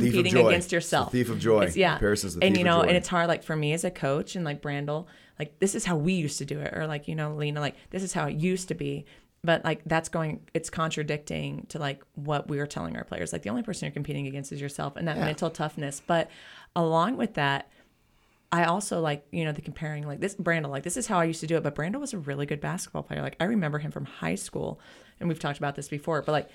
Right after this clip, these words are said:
Speaker 2: he had the confidence, he had the mental toughness. And, you know, like, yeah, of course, like, how we did it, but, like, we were different. Like, we had, we were a little bit tougher. And, like,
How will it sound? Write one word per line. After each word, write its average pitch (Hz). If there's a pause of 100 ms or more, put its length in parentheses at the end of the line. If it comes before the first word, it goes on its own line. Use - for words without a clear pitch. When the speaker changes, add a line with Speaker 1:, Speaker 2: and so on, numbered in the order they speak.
(220)
Speaker 2:
he 170
had 151
the 147
confidence, 160
he 156
had 156
the 151
mental 156
toughness. 156 (320)
And, 165
you 160
know, 156
like, 147 (560)
yeah, 269
of -
course, 180
like, 160
how 156
we 147
did 160
it, 151 (260)
but, 214
like, 185
we 196
were 185
different. 185
Like, -
we 151
had, 147
we 165
were 165
a 165
little 160
bit 143
tougher. - (420)
And, 170
like, 170